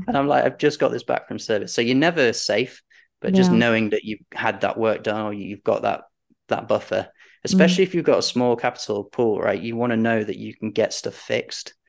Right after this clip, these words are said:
Speaker 1: uh, and
Speaker 2: Yeah.
Speaker 1: people aren't gonna be strung out on the purchase from you. You wanna make sure that your customer's all good
Speaker 2: Mm.
Speaker 1: at all times.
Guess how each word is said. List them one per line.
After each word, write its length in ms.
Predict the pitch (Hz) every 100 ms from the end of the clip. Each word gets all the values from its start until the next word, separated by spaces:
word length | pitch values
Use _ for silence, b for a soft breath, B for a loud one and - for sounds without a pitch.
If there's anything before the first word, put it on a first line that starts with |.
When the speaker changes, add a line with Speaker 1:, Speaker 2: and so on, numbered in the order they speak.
| _ _ _ 107
Speaker 1:
uh, 100 | 98
and 100 | 104
Speaker 2:
Yeah. 100 | 175
Speaker 1:
people 220 | 110 110
aren't 300 | 107 104 -
gonna 160 | 117 107
be 100 | 104
strung 400 | - - 110 107
out 260 | 101 92 -
on 340 | 104 104 101 -
the 60 | -
purchase 380 | - 110 - -
from 240 | 117 -
you. 140 | - - - -
You 120 | 117
wanna 180 | 110 107
make 220 | 110 113
sure 160 | 117 110
that 200 | 110 -
your 100 | -
customer's 480 | - - - -
all 100 | 64
good 300 | 62 - - - b b b -
Speaker 2:
Mm. 180 | 180 170
Speaker 1:
at 60 |
all 140 | 101 104
times. 460 | - 113 110 -